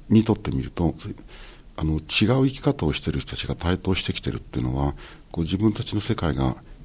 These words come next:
なんかこう、蝕まれていくような気がするって言いますか。で、しかもその新しい動き示してる人たちっていうのは、あの、そういうこう、経済だとか強い個人だとかいう人たちを、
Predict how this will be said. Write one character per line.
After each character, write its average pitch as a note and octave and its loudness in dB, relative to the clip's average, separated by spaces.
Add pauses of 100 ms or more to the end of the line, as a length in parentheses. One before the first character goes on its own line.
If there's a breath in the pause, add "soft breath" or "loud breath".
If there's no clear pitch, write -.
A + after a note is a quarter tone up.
な D#2+ 2
ん - -2
か - -8
こ - -8
う、 - 2
蝕 A2 6
ま G#2+ 6
れ F#2+ 4
て - -2
い B1 -2
く - -6
よ C2 0
う - -4
な A#1 -2
気 - -6
が B1+ -2
す - -6
る - -14
っ - -
て - -18
言 - -10
い - -10
ま - -12
す - -16
か。 - -16 (680 loud breath)
で、 G#2+ 4
し - -2
か A#2+ 0
も G#2 -2
そ - 0
の D#2+ 2
新 A#2+ 2
し A#2+ 4
い E2+ 4
動 D#2+ 2
き - -6
示 D#2+ 2
し D#2 -2
て - -12
る - -6
人 - -10
た - -4
ち - -8
っ - -20
て - -4
い B1 -6
う C2 -2
の C2+ 0
は、 C#2+ 2 (680 loud breath)
あ - -16
の、 D2 -4
そ - 0
う E2+ 4
い E2+ 4
う E2 2
こ D#2+ 0
う、 - -18
経 E2+ 2
済 D2 0
だ E2 0
と - -6
か D#2 0 (200)
強 F2 4
い D#2+ 6
個 - 2
人 D#2 0
だ C#2+ 0
と - -4
か - 0
い C2+ 0
う C#2 2
人 C#2 0
た C#2 -2
ち - -4
を、 E2 4